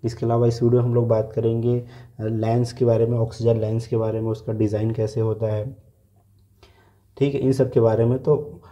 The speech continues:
एक बहुत ही important topic है, क्योंकि एलडी converter क्या होता है,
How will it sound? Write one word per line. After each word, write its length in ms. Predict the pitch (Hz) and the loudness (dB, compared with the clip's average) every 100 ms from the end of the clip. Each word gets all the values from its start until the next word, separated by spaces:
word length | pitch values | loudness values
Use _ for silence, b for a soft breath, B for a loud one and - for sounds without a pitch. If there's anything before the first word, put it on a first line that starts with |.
| b b | b b
एक 140 | 127 120 | 0 2
बहुत 260 | 117 139 | 4 2
ही 60 | 139 | 0
important 560 | 135 120 120 120 123 117 | -2 0 0 2 2 2
topic 300 | 110 123 107 | 2 0 -2
है, 160 | 123 | -2
क्योंकि 360 | 139 127 123 131 | -2 -2 -2 0
एलडी 220 | 117 123 | 2 4
converter 440 | 135 127 127 123 123 | 4 2 2 0 -2
क्या 120 | 123 | -2
होता 220 | 123 123 | -2 0
है, 120 | 127 | -2